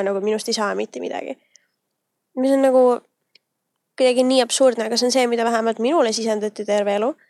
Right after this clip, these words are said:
Nagu nii koolis, nii, ma ei tea, ka kuidagi võib-olla eraelus. See tundus nii loogiline, et ma pean minema ülikooli, ma pean selle üksi läbi tegema need kolm aastat, pluss siis kindlasti magister, sest sinust ei saa muidu mitte midagi. Ähm,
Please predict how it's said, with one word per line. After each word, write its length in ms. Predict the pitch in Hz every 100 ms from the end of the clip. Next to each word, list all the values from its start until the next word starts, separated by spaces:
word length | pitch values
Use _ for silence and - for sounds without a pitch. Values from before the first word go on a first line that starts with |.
| _ _ -
Nagu 180 | 247 240
nii 200 | 240 233
koolis, 640 | 247 254 269 262 262 254
nii, 160 | 240 226
ma 100 | 214
ei 40 | 214
tea, 140 | 208 208 214
ka 140 | 208 202 208 220 233
kuidagi 380 | 233 220 220 208
võib-olla 480 | 214 247 214 208 202
eraelus. 520 | 240 233 233 240 233 _ _ _ _ _ _
See 140 | - 240
tundus 220 | 247 226
nii 140 | 247 226
loogiline, 400 | 226 226 220 214
et 100 | 208
ma 80 | 208
pean 280 | 202 214 233
minema 300 | 247 254 262
ülikooli, 360 | 262 262 262 254
ma 120 | 233
pean 240 | 220 220
selle 240 | 220 214 214
üksi 300 | 226 - 226
läbi 160 | 208 208
tegema 340 | 202 202 202
need 160 | 208 202 _ - -
kolm 260 | - 214 208
aastat, 320 | 220 - 262 -
pluss 160 | 208
siis 140 | 226 -
kindlasti 280 | 208 202 202
magister, 400 | 196 214 - 262
sest 240 | 233 -
sinust 240 | - 202 -
ei 60 |
saa 100 | 208
muidu 200 | 196 196
mitte 200 | 208 - 226
midagi. 260 | 233 285 - - - - -
Ähm, 560 | 214 220 220 220 214